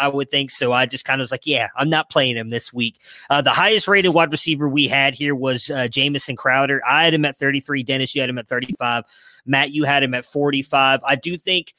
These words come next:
we all play in those deeper leagues. I think he could be a worthwhile flex. I think him and Herndon are gonna be the guys in this game. But if I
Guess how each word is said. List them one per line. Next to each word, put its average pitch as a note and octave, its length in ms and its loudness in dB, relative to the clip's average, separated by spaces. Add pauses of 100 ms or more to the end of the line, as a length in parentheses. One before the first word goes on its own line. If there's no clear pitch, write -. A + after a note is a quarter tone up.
(420)
we D#3+ 200 0
all F3 160 2
play E3+ 240 0
in E3 100 -2
those C#3 220 -4
deeper D#3+ 320 -4
leagues. D#3 320 -2
I C#3 80 0
think E3+ 200 -6
he D#3+ 120 -12
could D3+ 280 -6
be D#3 160 0
a D3 60 2
worthwhile D3 480 2
flex. D3 400 0
I D3+ 60 -4
think C#3+ 180 -6
him D3 220 -4
and C3+ 100 -2
Herndon C3 380 -2
are B2 80 -2
gonna B2+ 320 0
be B2+ 160 -2
the B2 100 -4
guys A#2+ 380 0
in B2+ 100 -8
this B2 180 -8
game. B2+ 360 -2
But B2 160 -6
if C3 200 -2 (140)
I B2 220 0